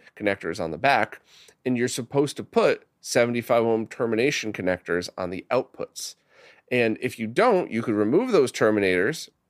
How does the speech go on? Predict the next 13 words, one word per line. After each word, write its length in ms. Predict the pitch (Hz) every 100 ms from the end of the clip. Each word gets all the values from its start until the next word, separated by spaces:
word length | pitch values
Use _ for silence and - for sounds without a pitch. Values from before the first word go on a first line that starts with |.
| _
put 180 | 139 -
wires 440 | 123 143 135 135
from 240 | - 117 107
one 380 | 127 147 151 - _
monitor 480 | 117 120 120 113 110
to 240 | - 107
another, 580 | 95 120 196 110 92 165 _ _ _ -
and 120 | 110
then 160 | 110
terminate 560 | 107 - 135 131 131 -
on 340 | 110 104 104 - -
that 460 | 110 110 139 190
one. 320 | 90 67 -